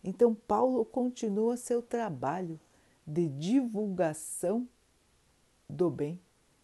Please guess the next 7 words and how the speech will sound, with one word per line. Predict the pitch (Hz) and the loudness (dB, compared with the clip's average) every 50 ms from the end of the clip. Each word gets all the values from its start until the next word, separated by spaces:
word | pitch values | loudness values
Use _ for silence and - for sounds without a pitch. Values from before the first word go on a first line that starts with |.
| _ _ _ | _ _ _
de | 156 143 143 180 190 | -8 -2 0 0 0
divulgação | 160 151 170 175 147 147 151 143 156 147 139 139 - - - - 175 175 202 208 - _ _ _ _ _ _ _ _ _ - | 2 0 0 -2 -2 -2 -6 -4 -2 -4 -4 -4 -6 -10 -4 -2 0 0 0 -2 -6 _ _ _ _ _ _ _ _ _ -8
das | 160 156 156 151 - | -6 -6 -6 -6 -8
mensagens | 147 143 139 139 135 - - - - - - 185 202 220 220 214 - 214 208 196 - | -8 -8 -8 -8 -10 -10 -12 -12 -12 -10 -10 -8 -8 -8 -10 -8 -8 -8 -8 -8 -8
do | - 165 175 170 | -8 -6 -6 -6
nosso | 160 147 139 135 139 151 165 - - - - 160 | -6 -8 -8 -10 -10 -10 -12 -14 -14 -14 -12 -12
Senhor. | 165 - - - - 185 185 175 147 127 127 120 | -12 -12 -10 -10 -10 -8 -8 -10 -12 -14 -16 -16